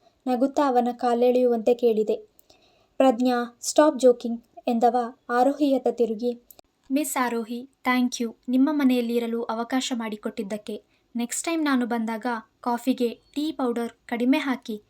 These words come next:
ಜಾಸ್ತಿ ಹಾಕಿದ್ರೆ ಕುಡಿಯಕ್ಕಾಗಲ್ಲ" ಎಂದು ನಕ್ಕನು. ಅವಳು ಪ್ರತಿಯಾಗಿ ನಕ್ಕಳು. "ಇವರ ಕಾಫಿ ಟೀ ಕತೆ ಇವತ್ತಿಗೆ ಮುಗಿಯುವುದಿಲ್ಲ"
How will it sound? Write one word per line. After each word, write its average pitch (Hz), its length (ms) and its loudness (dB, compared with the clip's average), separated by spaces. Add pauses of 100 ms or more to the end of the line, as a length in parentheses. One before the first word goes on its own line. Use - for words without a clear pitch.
(140)
ಜಾಸ್ತಿ 240 400 -4
ಹಾಕಿದ್ರೆ 262 500 -2
ಕುಡಿಯಕ್ಕಾಗಲ್ಲ" 247 800 -2 (280)
ಎಂದು 233 220 -4
ನಕ್ಕನು. 220 480 -6 (320)
ಅವಳು 262 280 2
ಪ್ರತಿಯಾಗಿ 247 480 -2
ನಕ್ಕಳು. 220 480 -6 (500)
"ಇವರ 254 240 2 (220)
ಕಾಫಿ 247 380 -6
ಟೀ 302 180 -4
ಕತೆ 254 320 -6
ಇವತ್ತಿಗೆ 262 520 -4
ಮುಗಿಯುವುದಿಲ್ಲ" 233 580 0